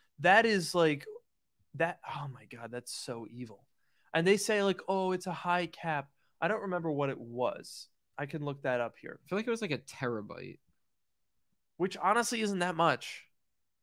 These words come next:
Speaker 2: Yeah, when it's home internet and you have a lot of devices on that network, you're doing a lot of streaming,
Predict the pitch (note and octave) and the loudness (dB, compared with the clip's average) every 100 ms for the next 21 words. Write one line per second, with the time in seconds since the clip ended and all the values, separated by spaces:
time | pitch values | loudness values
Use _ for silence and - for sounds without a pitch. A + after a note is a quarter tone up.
0 | _ _ C3+ C#3+ A2+ C3+ D#3+ E3 - F3 | _ _ -2 0 0 0 0 0 0 2
1 | G3+ G3+ D#3 D3+ C3+ B2 - C3 C3 C3+ | 4 4 2 2 2 -2 -4 -6 -4 0
2 | B2+ A#2+ A2+ - _ A#2 A2+ A#2 C#3 D#3+ | 0 0 -4 -16 _ -2 2 6 8 6
3 | D3 C3 B2 A#2+ A2+ - A2 - A#2 A#2+ | 2 -2 0 0 0 -6 -8 -6 -4 -4
4 | A#2+ G#2+ A2 G#2+ A2 G#2+ A2 - - _ | -2 -4 -4 -6 -4 -4 -6 -12 -20 _
5 | _ _ _ _ - A#2+ A#2+ D3 C#3 A#2 | _ _ _ _ -8 -4 2 2 2 0
6 | G#2+ C3 C#3 - - C3+ C3 B2 A#2+ A#2+ | 2 2 0 -8 -8 -4 -4 -4 -6 -8
7 | B2 | -12